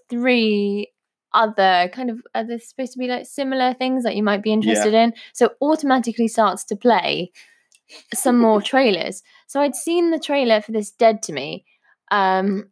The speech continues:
Speaker 1: and I was like, "Oh, that looks really good." It's got Christina Applegate in it, who I really love. Um, and so we decided to start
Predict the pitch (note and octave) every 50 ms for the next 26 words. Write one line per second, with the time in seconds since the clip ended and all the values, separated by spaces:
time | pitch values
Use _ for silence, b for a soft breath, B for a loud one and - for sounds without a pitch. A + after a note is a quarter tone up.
0 | _ - A3+ A3+ G#3+ G#3+ G#3 A3 A3 A3+ C#4+ C4+ C4 A#3+ A#3 A#3 A#3+ A#3 - -
1 | A3+ G#3+ A3 - A3 G#3+ G#3+ G#3+ A#3 G#3+ G3 F3 E3+ E3+ F3 F3+ F#3+ - D4 D4
2 | B3+ G3 F3+ F#3+ - - D#3 - - - G3 - - - G3+ F#3+ G3 G#3 G#3+ A3
3 | - - A#3 A#3 A#3+ A3+ A3+ - A#3+ A#3 A#3 A#3 A3+ A3+ A3+ - b b b b
4 | b b - F#3+ F#3 F#3 F#3+ F#3 F3+ F3 F3+ G3 A3 A3 G#3+ G#3 G#3 G#3+ A3 -
5 | b b b b b b b b G#3 G#3+ G3+ G3+ G3+ G3 G3 G3 G3 F#3 G#3 _
6 | _ _ _ _ _ _ _ _ - - A3 G#3+ G#3 G#3 G#3 G#3 G#3 G3+ G3+ G3+
7 | G3 - - - A#3 A3 A3 G#3+ G3 A#3 G#3 - A3+ G3+ F#3+ F#3+ F#3+ - F#3+ G3
8 | - - A3 G3+ - - - - E3 F3+ E3+ -